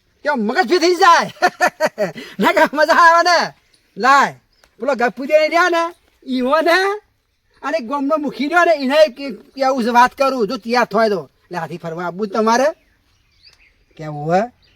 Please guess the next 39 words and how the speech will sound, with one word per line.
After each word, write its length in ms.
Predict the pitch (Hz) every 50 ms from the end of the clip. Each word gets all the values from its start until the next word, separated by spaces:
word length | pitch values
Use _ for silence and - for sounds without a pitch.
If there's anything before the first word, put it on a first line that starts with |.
| _ _
તો 80 | - 180
હવે 120 | 175 208
તમે 200 | 208 233 233 202
હું 80 | 220 208
લઈ 140 | 208 220 214
જઉં 120 | 247 247
તમને 160 | 254 254 262
ફરવા. 760 | 180 220 240 247 254 262 269 277 285 285 277 269 220 165 139 - _ _ _ _ _ - - _ _ _ _ -
ત્રણ 200 | 226 262 320 302
દાડે 180 | 320 320 339
પાછા 300 | 339 330 311 262 226 311 320
આવજો, 140 | 302 320 320
મને 100 | 339 311
તમે 160 | 339 330 311
વિચાર 320 | 277 226 233 349 339 330
કરી 100 | 330 339
આવો, 180 | 339 349 339 330
મગજ 280 | 302 285 277 339 277
ફ્રી 100 | 208 294
થઈ 120 | 320 330 330
જાય 180 | 359 311 330
તમારું. 560 | 339 339 320 302 330 330 320 311 269 180 139 _ _ _ _ -
જો 60 | 190 196
તૈયાર 260 | - 202 226 254 208
થઈ 100 | 247 277
જાય 160 | 330 349 339
ને, 180 | 320 - 139 - _ _ _ _ _ -
ઈવો 280 | 226 233 226 226 226 247
ને 300 | 269 277 277 269 277 - _ _ _ _ _ _ _ -
બે 100 | 208 247
એ 240 | 277 294 311 311 320
રે 180 | 311 330 359 381 392 415 427 415 _ _ _ _ -
અને 140 | 269 294
એક 80 | 320 240
પેલો 200 | 269 330 330 285
છે 120 | 202 311 370
ને, 140 | 403 392 370
પેલો 180 | 370 381 349
જક્ષી. 920 | 233 175 226 269 220 - - - 294 349 370 359 349 302 226 165 135 -